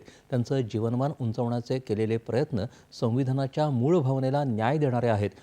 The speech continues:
असं ते म्हणाले. संविधानात असलेली देवी देवता आणि धर्म प्रवर्तकांची चित्र आपल्याला मानवी मूल्यांनुसार काम करण्याची प्रेरणा देतात.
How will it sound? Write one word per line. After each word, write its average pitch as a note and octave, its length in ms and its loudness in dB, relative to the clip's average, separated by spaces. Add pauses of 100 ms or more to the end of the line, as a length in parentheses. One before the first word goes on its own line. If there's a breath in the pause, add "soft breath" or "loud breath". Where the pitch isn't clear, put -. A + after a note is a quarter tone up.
(140 loud breath)
असं A#2 220 -2
ते G2 60 -2
म्हणाले. F2+ 360 -2 (680 soft breath)
संविधानात D#3+ 580 4
असलेली D#3 480 2
देवी A#2+ 340 0
देवता B2+ 360 2
आणि A#2 240 0
धर्म A2+ 380 -2
प्रवर्तकांची A#2+ 760 -2
चित्र D3 320 -6
आपल्याला A2+ 440 0 (320 loud breath)
मानवी A#2+ 380 0
मूल्यांनुसार B2 600 0
काम B2 240 0
करण्याची A#2+ 420 -2
प्रेरणा B2 440 -2
देतात. A2 300 0